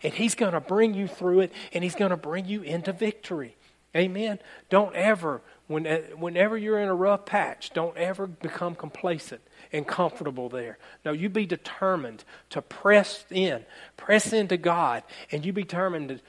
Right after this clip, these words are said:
to, to know and stand in faith that you're coming out of this.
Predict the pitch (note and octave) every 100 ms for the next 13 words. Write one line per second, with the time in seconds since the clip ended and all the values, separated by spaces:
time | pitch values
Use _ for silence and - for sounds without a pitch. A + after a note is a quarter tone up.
0 | - - D3+ D3 D#3+ F#3 G3 G3+ C3 -
1 | - F3+ G3 G#3+ A3 F#3+ - G3 C#3+ -
2 | C3+ A3 A3+ G3 G3 C#3+ D3 F#3 D3+ A#2+
3 | F2+ E2+ -